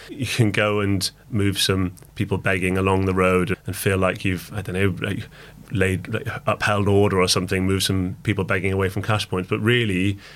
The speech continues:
you've just disrupted some really vulnerable people and without having any kind of positive impact on them. And so there's this real disconnect, this real paradox where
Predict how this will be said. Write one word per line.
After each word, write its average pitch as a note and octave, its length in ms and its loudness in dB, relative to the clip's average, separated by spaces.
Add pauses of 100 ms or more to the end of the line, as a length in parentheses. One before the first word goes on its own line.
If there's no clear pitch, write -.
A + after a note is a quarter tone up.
(100)
you've F#2+ 180 -2
just - 320 2 (520)
disrupted G#2+ 540 -2
some F#2+ 140 -2
really F#2+ 180 0
vulnerable F#2 420 0
people F#2+ 400 -2
and G2 280 -2
without G2 380 0 (460)
having G2+ 260 -2
any G2 140 0
kind G2 160 2
of F#2 40 -6
positive F#2+ 380 0
impact G2+ 460 0
on F2 160 -8
them. - 180 -8 (300)
And G#2+ 100 0
so G#2+ 280 2 (260)
there's A2+ 140 2
this A#2 140 2
real B2+ 240 6
disconnect, G#2 640 2
this G#2+ 160 -2
real G#2+ 140 0
paradox G#2+ 580 0
where G2 220 2